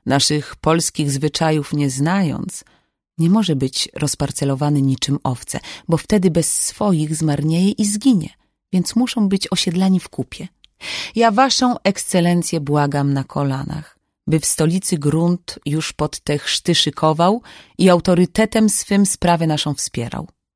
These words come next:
Ja się zaś tutaj na miejscu o wsparcie od możnych i od mieszkańców Lwowa postaram.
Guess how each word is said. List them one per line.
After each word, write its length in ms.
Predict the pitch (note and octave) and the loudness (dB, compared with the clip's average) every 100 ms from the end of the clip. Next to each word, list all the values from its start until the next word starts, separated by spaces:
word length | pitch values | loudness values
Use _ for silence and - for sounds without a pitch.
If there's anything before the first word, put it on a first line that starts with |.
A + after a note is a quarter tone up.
| _ _ _ | _ _ _
Ja 100 | D4+ | -2
się 140 | C#4 | 0
zaś 240 | G#3+ F#3+ - | 0 -2 -2
tutaj 400 | G#3+ - F#3+ F3 - - - - | -4 0 0 0 -6 -18 -14 -2
na 180 | D#3+ D#3 | 0 2
miejscu 540 | D#3+ F3 E3 - D3+ | 2 2 0 -4 -4
o 60 | C3+ | -2
wsparcie 640 | - - D3 C#3+ - C#3+ | -6 -4 -2 -2 -4 -4
od 100 | B2+ | -2
możnych 720 | C3 C#3+ F3 F3 G3 G3 F#3 | -2 0 0 0 2 2 -2
i 100 | C#3 | -4
od 160 | C3+ C3 | -4 -2
mieszkańców 720 | C3+ C3 - C#3 C3+ - - | -2 -2 -2 -2 -2 -6 -4
Lwowa 480 | B2+ B2 C3 B2+ B2+ | -2 0 -2 -2 -6
postaram. 640 | - C3 - - - G#2 | -6 -8 -6 -6 -6 -8